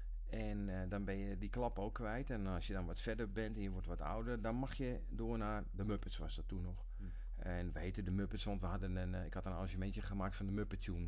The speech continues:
Speaker 1: En, eh, bij ons eerste concert, "Ja, we moeten een naam hebben." Nou, ja, dan spelen we dat elke keer aan het begin en dan is dat onze tune en dan heten we zo. Beginnersorkest, die hadden al snel zoiets van, "Ja, wij willen niet beginnersorkest heten, wij willen ook een naam." Nou, dan maakte ik een arrangementje van de tune van de Flintstones. Flintstones, meet the Flintstones.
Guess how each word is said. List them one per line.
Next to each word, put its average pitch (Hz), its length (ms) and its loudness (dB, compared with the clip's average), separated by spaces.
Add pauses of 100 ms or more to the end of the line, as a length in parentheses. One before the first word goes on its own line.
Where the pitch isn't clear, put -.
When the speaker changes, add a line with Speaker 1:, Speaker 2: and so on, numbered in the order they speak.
Speaker 1:
En, 92 180 -2
eh, 92 60 -2
bij 92 120 -2
ons 95 180 -2
eerste 98 220 -2
concert, 107 320 0
"Ja, 120 180 2
we 73 60 -2
moeten 87 180 -2
een 101 80 2
naam 120 280 4
hebben." 87 320 2
Nou, 85 400 -2
ja, 78 240 -4 (140)
dan 71 160 -8
spelen - 240 -4
we 98 60 -2
dat 117 160 0
elke 113 180 -2
keer 113 160 0
aan 98 80 2
het 92 80 0
begin 123 320 0
en 110 120 0
dan 92 180 0
is 92 100 0
dat 104 180 0
onze 101 260 -2
tune 127 340 2
en 110 80 0
dan 98 160 2
heten 101 240 0
we 98 60 -2
zo. 90 220 -2 (480)
Beginnersorkest, 127 800 2
die 104 220 -2
hadden 95 220 -2
al 92 80 -2
snel 101 200 0
zoiets 107 220 -2
van, 98 80 2
"Ja, 92 140 2
wij 82 160 0
willen 92 200 2
niet 90 160 2
beginnersorkest 101 680 0
heten, 92 200 -2
wij 87 140 2
willen 104 200 2
ook 160 180 4
een 113 60 6
naam." 87 260 2
Nou, 98 140 0
dan 82 180 -2
maakte 90 260 -2
ik - 60 0
een 92 80 6
arrangementje 92 500 8
van 98 200 6
de 90 100 2
tune 101 240 4
van 90 160 0
de 92 60 2
Flintstones. 120 640 0 (140)
Flintstones, 101 840 0
meet 170 340 2
the 156 100 2
Flintstones. 101 720 2